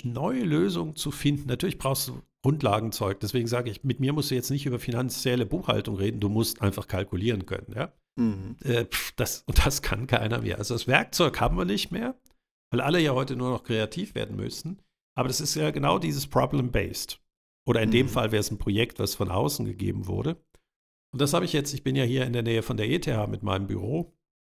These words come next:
Speaker 2: Mhm.
Speaker 1: Ähm, das ist auch eine Kulturfrage. Denk dran, das war das Wort, was wir nicht erwähnen durften.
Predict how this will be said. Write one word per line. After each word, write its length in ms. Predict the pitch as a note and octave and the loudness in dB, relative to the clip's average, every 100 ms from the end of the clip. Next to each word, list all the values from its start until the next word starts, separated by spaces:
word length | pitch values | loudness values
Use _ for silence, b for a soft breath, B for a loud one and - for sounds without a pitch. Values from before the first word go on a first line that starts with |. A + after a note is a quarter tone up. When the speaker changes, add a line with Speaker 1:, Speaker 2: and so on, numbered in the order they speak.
| _ | _
Speaker 2:
Mhm. 200 | A#2+ A#2 - - - | -2 -2 -6 -8 0
Speaker 1:
Ähm, 420 | G#2 A2 G#2+ C#3+ _ - E3+ - _ _ _ _ _ _ _ _ _ - | 2 2 -2 -6 _ -16 -16 -16 _ _ _ _ _ _ _ _ _ -4
das 160 | - - | -2 0
ist 140 | D3+ | 0
auch 140 | D#3 D3 | 0 0
eine 100 | C#3+ | 2
Kulturfrage. 720 | C#3 C#3+ E3 G3 - E2+ - | 2 2 0 0 0 -2 -2
Denk 320 | - A#2 A2 | -6 -6 -6
dran, 220 | - F2 - _ - | -4 -4 -6 _ -6
das 240 | F2 - | -6 -2
war 100 | F#2 | -2
das 180 | G2 - | -2 -2
Wort, 220 | F#2+ - | -2 -2
was 180 | G2+ - | -6 -4
wir 60 | |
nicht 160 | G#2+ G2 | -4 -4
erwähnen 320 | A2 A2 C#3+ | -2 -2 -2
durften. 460 | C3 - - D3 | 0 0 0 -8